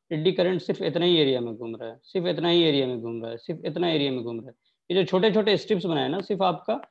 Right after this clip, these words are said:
एडी करंट इतना ही पाथ में घूमता है, जिसकी वजह से क्या होता है, एडी करंट, एडी loss घटेगा। और साथ ही साथ ये जो different strips देख रहे हैं, जो बीच में हमने रेड line से दिखा रखा है, वो insulated होते हैं एक दूसरे से,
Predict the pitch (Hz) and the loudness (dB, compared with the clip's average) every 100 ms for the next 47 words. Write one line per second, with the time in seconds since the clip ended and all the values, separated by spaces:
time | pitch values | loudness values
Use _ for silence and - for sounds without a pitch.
0 | _ _ 180 180 196 196 180 165 185 185 | _ _ -2 2 2 2 0 -2 -2 0
1 | 170 165 170 147 139 165 156 156 - 165 | 0 0 0 -2 -2 -2 -4 -4 -2 -2
2 | 170 165 160 165 175 208 _ _ _ 151 | -2 -4 -4 -4 -6 -6 _ _ _ -6
3 | 147 160 160 214 233 _ _ _ _ _ | -2 0 -2 -4 -8 _ _ _ _ _
4 | _ _ _ _ _ _ _ _ _ _ | _ _ _ _ _ _ _ _ _ _
5 | - 143 156 170 196 - _ - 139 123 | -8 -2 0 0 -2 -8 _ -14 -8 -2
6 | 135 113 107 _ _ _ 202 208 190 190 | -2 -2 -8 _ _ _ -2 2 2 2
7 | 233 233 214 226 214 170 127 156 185 214 | 2 2 2 2 2 0 -2 -4 0 -2
8 | 175 156 - 220 185 170 175 139 127 131 | -2 -4 0 2 4 4 2 2 0 0
9 | 160 - 175 165 156 156 156 160 156 143 | -2 -2 0 0 2 2 2 2 0 -4
10 | 131 120 120 - 135 160 _ _ _ - | -4 -6 -8 -8 -8 -8 _ _ _ -4
11 | 180 226 226 233 214 180 208 214 214 220 | 2 4 4 4 2 4 4 4 4 4
12 | 214 208 185 156 139 117 113 110 | 4 4 2 2 -2 -6 -8 -10